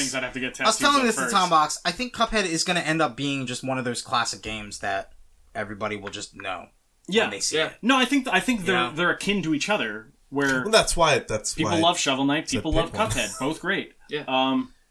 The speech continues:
Speaker 3: If
Speaker 2: Yeah,
Speaker 4: They're
Speaker 2: but
Speaker 4: both
Speaker 2: what
Speaker 4: like
Speaker 2: do
Speaker 3: I had to
Speaker 2: you
Speaker 3: pick
Speaker 2: li-,
Speaker 3: one.
Speaker 2: what
Speaker 1: if
Speaker 2: do
Speaker 1: I
Speaker 2: you
Speaker 1: had to pick one, um,
Speaker 2: And the other one
Speaker 1: I'm
Speaker 2: have,
Speaker 1: very
Speaker 2: would have to
Speaker 1: interested in
Speaker 2: cease to
Speaker 1: playing all the
Speaker 2: exi-,
Speaker 1: new, new
Speaker 2: exist.
Speaker 1: Shovel Knight stuff.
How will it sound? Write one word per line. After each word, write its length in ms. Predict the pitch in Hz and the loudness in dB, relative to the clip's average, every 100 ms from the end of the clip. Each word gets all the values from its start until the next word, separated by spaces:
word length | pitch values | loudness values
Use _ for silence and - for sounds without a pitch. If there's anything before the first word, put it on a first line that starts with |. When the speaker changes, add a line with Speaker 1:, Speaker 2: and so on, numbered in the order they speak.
| _ | _
Speaker 3:
If 40 | 113 | -10
Speaker 2:
Yeah, 60 | |
Speaker 4:
They're 80 | 110 | -2
Speaker 2:
but 60 | 160 | 0
Speaker 4:
both 20 | |
Speaker 2:
what 80 | - | 2
Speaker 4:
like 20 | |
Speaker 2:
do 80 | 151 | 4
Speaker 3:
I 40 | 160 | 2
had 80 | - | 2
to 40 | |
Speaker 2:
you 60 | 165 | 2
Speaker 3:
pick 80 | 170 | 2
Speaker 2:
li-, 60 | |
Speaker 3:
one. 140 | 175 160 | 2 2
Speaker 2:
what 40 | |
Speaker 1:
if 40 | 147 | 4
Speaker 2:
do 40 | |
Speaker 1:
I 40 | 165 | 4
Speaker 2:
you 60 | |
Speaker 1:
had 120 | 240 | 4
to 60 | 233 | 2
pick 180 | - - | -2 0
one, 480 | 196 226 240 220 - | 2 4 2 -2 0
um, 560 | 165 165 165 165 147 - - - - - - | 4 4 2 -2 -6 -14 -16 -14 -12 -14 -10
Speaker 2:
And 80 | 139 | 2
the 80 | |
other 120 | 156 160 | 4 6
one 100 | 160 | 4
Speaker 1:
I'm 60 | |
Speaker 2:
have, 80 | - | 4
Speaker 1:
very 100 | 226 | 4
Speaker 2:
would 40 | 247 | 4
have 60 | |
to 40 | 214 | 2
Speaker 1:
interested 220 | - 170 | 2 0
in 40 | 170 | 2
Speaker 2:
cease 80 | 147 | 0
to 80 | |
Speaker 1:
playing 260 | 170 165 165 | 2 2 4
all 140 | 156 | 2
the 80 | 151 | 2
Speaker 2:
exi-, 60 | 151 | 0
Speaker 1:
new, 260 | 151 147 143 139 | 0 2 2 2
new 20 | - | -2
Speaker 2:
exist. 340 | 113 143 135 | -2 0 2
Speaker 1:
Shovel 240 | 165 156 | 0 0
Knight 240 | 127 110 104 | -2 -6 -8
stuff. 320 | - 107 104 | -6 -6 -4